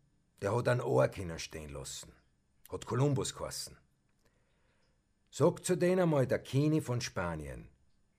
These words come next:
„Kolumbus“, sagt er, „möcht's nicht so gut sein und Amerika entdecken?“ „Oh ja“, sagt der Kolumbus, „das kommt mir grad recht, ich bin ja der Kolumbus.“ „So gib ich dir ein Schiff“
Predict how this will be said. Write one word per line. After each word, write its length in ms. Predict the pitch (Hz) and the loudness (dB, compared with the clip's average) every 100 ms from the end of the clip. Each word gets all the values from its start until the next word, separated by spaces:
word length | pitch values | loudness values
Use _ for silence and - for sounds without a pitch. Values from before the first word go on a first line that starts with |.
| _ | _
„Kolumbus“, 840 | - 98 170 214 220 135 - - - _ _ | -6 2 4 10 10 10 2 -10 -16 _ _
sagt 340 | - 85 - | -8 -8 -6
er, 160 | 69 - _ _ _ _ _ _ | -10 -10 _ _ _ _ _ _
„möcht's 340 | 98 135 139 | 0 0 2
nicht 140 | 170 165 | 2 2
so 140 | 170 | 2
gut 280 | 131 165 175 | 4 4 6
sein 200 | 180 180 | 4 4
und 120 | 151 | 4
Amerika 600 | 139 117 123 143 170 170 | 4 6 6 4 4 2
entdecken?“ 640 | 175 143 170 165 190 196 170 _ _ _ _ _ _ - | 2 0 0 -2 -4 -4 -6 _ _ _ _ _ _ -2
„Oh 160 | 104 | 2
ja“, 420 | 104 120 208 196 - - _ _ _ _ - | 4 6 6 4 -2 -14 _ _ _ _ -10
sagt 240 | 104 - | -8 -6
der 80 | 113 | -6
Kolumbus, 680 | - 110 110 95 82 - - _ _ _ _ | -2 -2 -2 -2 -4 -6 -14 _ _ _ _
„das 180 | 123 127 | 0 2
kommt 300 | - 226 - | 6 4 6
mir 100 | 202 | 4
grad 240 | 160 175 | 6 6
recht, 420 | 160 214 147 - - _ - | 8 8 6 2 -14 _ -10
ich 100 | 127 | 0
bin 180 | 151 | 6
ja 100 | 165 | 6
der 160 | 165 151 | 8 6
Kolumbus.“ 760 | - 160 196 202 156 - - - _ _ _ _ _ _ _ _ _ _ _ _ _ _ - | 6 8 8 8 6 4 -6 -14 _ _ _ _ _ _ _ _ _ _ _ _ _ _ -6
„So 120 | 104 | 2
gib 200 | 160 190 | 6 8
ich 60 | |
dir 100 | 190 | 8
ein 80 | 165 | 8
Schiff“ 560 | - 226 214 - - | 8 4 2 -2 -14